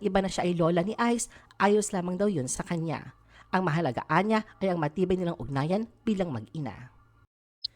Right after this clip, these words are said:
Ice Higuera's pride, being Mami Karing's child. Sa anumang panayam o social media post, ramdam ang labis na pagmamahal ni Ice sa ina. Bukas siya sa pagsasabing malaking bahagi ito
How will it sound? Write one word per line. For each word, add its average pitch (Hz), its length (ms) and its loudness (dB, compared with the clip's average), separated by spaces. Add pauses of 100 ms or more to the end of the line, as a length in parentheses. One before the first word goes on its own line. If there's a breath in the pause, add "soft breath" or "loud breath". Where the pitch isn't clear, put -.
(440 loud breath)
Ice 349 240 0
Higuera's 233 400 0
pride, 147 720 4
being 202 320 -2
Mami 190 320 0
Karing's 185 400 -4
child. - 640 -4 (400 soft breath)
Sa - 160 2
anumang 370 240 2
panayam 247 400 2
o 202 80 -6
social 185 320 -6
media 175 320 -6
post, 185 400 -2 (160 soft breath)
ramdam 226 320 2
ang 190 160 -4
labis 175 320 -2
na 180 80 -8
pagmamahal 180 480 -4
ni - 20 -16 (140)
Ice - 160 -10
sa - 80 -8
ina. 156 400 -6 (320 soft breath)
Bukas 214 240 2
siya - 160 -6
sa - 20 0
pagsasabing 185 540 -2 (160 loud breath)
malaking 220 400 0
bahagi 202 480 -2
ito 202 240 -2